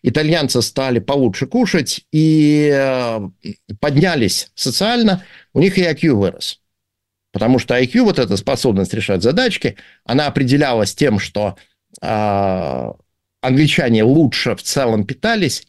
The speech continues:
и у них был лучший доступ к, к образованию. То есть он был, определялся социальными, а не биологическими причинами.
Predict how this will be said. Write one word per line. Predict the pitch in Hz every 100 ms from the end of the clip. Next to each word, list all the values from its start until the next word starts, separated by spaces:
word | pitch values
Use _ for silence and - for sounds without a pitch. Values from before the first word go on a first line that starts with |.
| -
и |
у | 127
них | 147 127
был | 143
лучший | 135 175 170 143
доступ | 120 143 - -
к, | - 117 -
к |
образованию. | 120 120 117 123 110 82 73 - - -
То | 131
есть | -
он | 135 117
был, | 139 104 -
определялся | 117 131 139 175 165 -
социальными, | 120 131 - 151 165 180 147 135 123 -
а | 117
не | 143 131 131 123
биологическими | 110 123 123 123 - - 87 73
причинами. | - 95 101 71 -